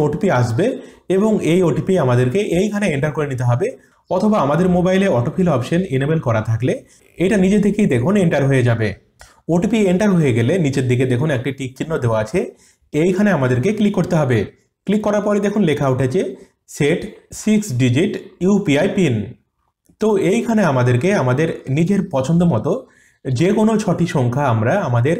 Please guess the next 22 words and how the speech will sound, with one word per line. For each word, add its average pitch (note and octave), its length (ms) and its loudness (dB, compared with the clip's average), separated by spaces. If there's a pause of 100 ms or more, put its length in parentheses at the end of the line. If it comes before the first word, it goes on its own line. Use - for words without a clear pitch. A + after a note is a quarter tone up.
(560)
PhonePe-র G3+ 500 0 (520)
ইউপিআই G#3+ 400 2 (140)
পিন F3+ 160 2 (140)
আমরা B2+ 180 0 (120)
সেট G3 240 -4
করতে D3+ 260 -2
পারবো। A2 240 0 (580)
তো - 40 -4 (100)
সেট G3+ 220 -2
করার G#3+ 200 2
জন্য G#3+ 120 4 (140)
just D3 200 0 (120)
আমাদেরকে B2 400 0 (600)
আমাদের C3+ 360 0 (540)
নিজের G3+ 260 2 (120)
পছন্দ E3+ 300 0 (120)
মতো A#2+ 180 0 (380)
যে F#3+ 80 2 (120)
কোনো A3 140 2 (120)
ছটি E3+ 240 -2 (100)
সংখ্যা C3 300 0 (560)
এইখানে F3 480 2